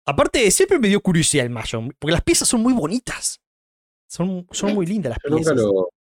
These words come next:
Speaker 2: lo entendí bien.
Speaker 1: Obviamente, yo tampoco. Nunca le, nunca ni le, ni le puse dos segundos a intentar entenderlo.
Speaker 2: <laughs>
Speaker 1: Este,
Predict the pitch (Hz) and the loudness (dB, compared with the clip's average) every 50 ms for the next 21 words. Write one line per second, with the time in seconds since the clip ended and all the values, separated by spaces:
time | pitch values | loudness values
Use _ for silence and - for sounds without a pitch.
0 | _ - 110 101 95 92 92 90 92 98 98 95 95 92 92 92 92 90 90 90 | _ -4 -2 -2 -2 -2 -2 -2 -2 0 0 0 0 0 0 0 0 0 0 -2
1 | 90 _ - - _ _ - 143 139 135 123 135 170 156 127 110 - 131 113 117 | -4 _ -16 -18 _ _ -4 -2 0 0 0 0 -2 -2 -4 -6 -8 -8 -6 -2
2 | 143 156 131 117 117 143 139 143 131 120 113 - _ _ _ - 135 143 147 - | -2 0 0 0 0 -2 -2 -2 -2 -2 -4 -8 _ _ _ -8 -6 -6 -2 -2
3 | 147 131 123 117 120 123 120 120 123 123 120 123 127 120 117 - _ _ _ _ | -2 -2 -2 -4 -8 -8 -8 -8 -6 -6 -4 -4 -4 -4 -6 -10 _ _ _ _
4 | _ - 135 135 135 127 - 160 139 - 151 139 143 165 156 - 156 151 160 165 | _ -6 -4 -2 -2 -2 -2 0 0 0 0 2 2 2 2 2 2 2 2 2
5 | 156 151 139 - 135 131 120 127 131 123 165 170 180 156 135 117 131 120 120 117 | 2 2 2 2 0 0 -2 -4 -2 0 2 2 2 2 0 0 -2 -2 0 0
6 | 117 110 101 104 107 95 _ _ _ _ _ _ _ _ _ - 117 _ - 190 | 0 0 -2 -4 -8 -10 _ _ _ _ _ _ _ _ _ -20 -6 _ -2 -2
7 | 190 - - 196 196 - - 190 - - - - 123 - - - 117 104 101 92 | 0 0 0 -2 0 -2 -6 -8 -8 -8 -12 -12 -12 -12 -12 -12 -12 -10 -12 -12
8 | - | -16